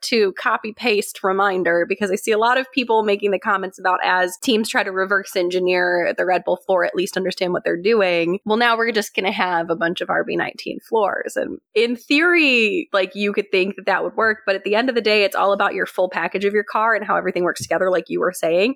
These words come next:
And just because I have the same floor as you and I have copy and pasted that feature onto my car from a fast car doesn't mean it's going to work for me, because there are enough systematic differences between packaging, between my wheelbase, between my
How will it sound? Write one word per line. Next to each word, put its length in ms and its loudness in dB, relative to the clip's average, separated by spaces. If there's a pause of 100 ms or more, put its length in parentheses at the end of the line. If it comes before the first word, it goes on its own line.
And 220 0
just 280 -2
because 600 0
I 180 0
have 240 -2
the 80 -4
same 300 -2
floor 260 0
as 160 0
you 140 0
and 100 2
I 60 0
have 160 -4
copy 380 -2
and 100 -2
pasted 460 -2
that 200 0
feature 320 -2
onto 320 -2
my 120 0
car 560 0
from 120 -4
a 120 -4
fast 480 -2
car 400 -4
doesn't 280 2
mean 200 4
it's 100 -4
going 300 0
to 120 0
work 200 0 (100)
for 100 0
me, 460 0
because 180 0
there 200 2
are 100 4
enough 300 0 (160)
systematic 840 0 (100)
differences 720 -2
between 480 -2
packaging, 560 0
between 380 -2
my 140 -2
wheelbase, 580 2 (100)
between 380 -2
my 160 -2